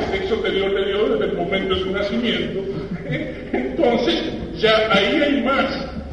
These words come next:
O sea, el que es normal aparece como un infeliz.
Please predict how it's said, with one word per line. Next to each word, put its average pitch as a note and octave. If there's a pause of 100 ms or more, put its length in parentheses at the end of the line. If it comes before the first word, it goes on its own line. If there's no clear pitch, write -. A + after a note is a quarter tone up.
(120)
O G3
sea, G3
el G#3
que -
es G3+
normal C#4
aparece -
como A3+
un A3
infeliz. E3